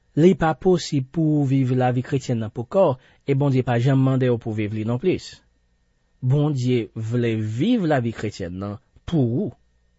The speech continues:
Chapit 8 lèt women an montre nou ke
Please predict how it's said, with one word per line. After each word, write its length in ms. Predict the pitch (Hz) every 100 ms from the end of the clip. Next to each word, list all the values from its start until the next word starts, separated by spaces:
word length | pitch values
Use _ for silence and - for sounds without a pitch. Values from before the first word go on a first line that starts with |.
| _ _ _ _ _ _ _ _ _ _ - 113 113 110 104
Chapit 400 | 101 123 107 120 -
8 300 | 139 156 - - -
lèt 160 | 120 -
women 400 | 143 117 95 95
an 220 | 110 123 120
montre 320 | 120 117 120
nou 220 | 117 131
ke 280 | - 113 110